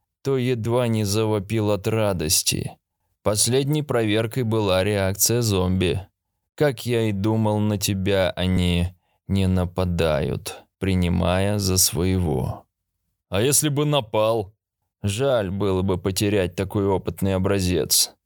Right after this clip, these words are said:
задумался Кумар. «Я вам не образец и не собираюсь им быть». «То есть ты не хочешь исцелить свои увечья? Я могу сразу два вылечить.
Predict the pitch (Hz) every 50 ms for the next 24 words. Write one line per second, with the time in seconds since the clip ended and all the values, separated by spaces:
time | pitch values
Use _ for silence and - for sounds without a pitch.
0 | _ _ _ _ _ _ - 90 92 101 98 95 95 92 90 90 87 - - 95
1 | 95 - 98 98 95 95 92 90 87 87 - - _ _ _ _ _ _ _ _
2 | _ _ _ _ _ _ _ _ - 95 98 107 117 120 117 117 123 123 120 120
3 | 120 123 120 120 113 110 120 127 123 104 104 123 123 107 92 87 - - - _
4 | _ _ _ _ _ - 98 107 113 107 - 123 120 123 120 120 110 101 95 90
5 | - 98 95 92 87 92 87 82 - - _ _ _ _ _ _ _ _ _ _
6 | _ _ _ _ _ _ _ _ - - 143 156 151 143 135 139 - - - 151
7 | 151 147 143 143 127 - - 151 143 - - 135 120 - 135 120 - - - 131
8 | 131 131 135 123 - - - 123 123 120 117 117 113 113 113 107 107 104 101 98
9 | - - - 123 143 170 196 - _ _ _ _ _ _ _ _ _ _ _ _
10 | - - 101 113 123 123 131 135 139 147 156 160 160 156 156 147 139 - - 143
11 | 139 139 135 143 147 139 143 151 151 135 127 127 131 131 131 135 131 - - -
12 | 147 147 - -